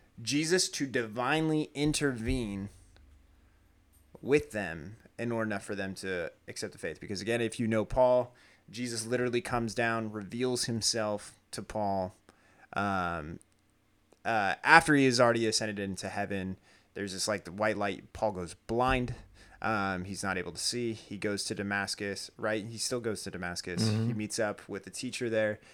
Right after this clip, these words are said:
Speaker 1: It's, uh, a prophet, and that guy's able to instruct him and,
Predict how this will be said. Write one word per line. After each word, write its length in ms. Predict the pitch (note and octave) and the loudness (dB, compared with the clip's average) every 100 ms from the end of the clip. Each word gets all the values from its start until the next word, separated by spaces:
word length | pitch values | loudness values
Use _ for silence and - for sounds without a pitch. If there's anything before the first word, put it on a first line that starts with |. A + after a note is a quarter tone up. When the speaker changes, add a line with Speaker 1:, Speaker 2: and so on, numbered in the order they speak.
| - _ | -20 _
Speaker 1:
It's, 240 | - - - - | -16 -16 -14 -8
uh, 360 | G#2+ G2 D#2+ - | -4 -2 -2 -4
a 80 | E2+ | -8
prophet, 540 | - B2 A2 A#2 A2+ - - _ | 0 2 2 -2 -6 -8 -20 _
and 100 | F#2+ | -4
that 160 | G#2 G#2 | -2 0
guy's 240 | A2 G2+ | 0 0
able 180 | G#2+ G#2 | -4 -6
to 140 | F#2+ G2 | -8 -6
instruct 500 | F2+ - - G2 - | -6 -6 -6 -8 -10
him 220 | G#2+ G2 | -10 -8
and, 200 | F2+ F2 | -10 -12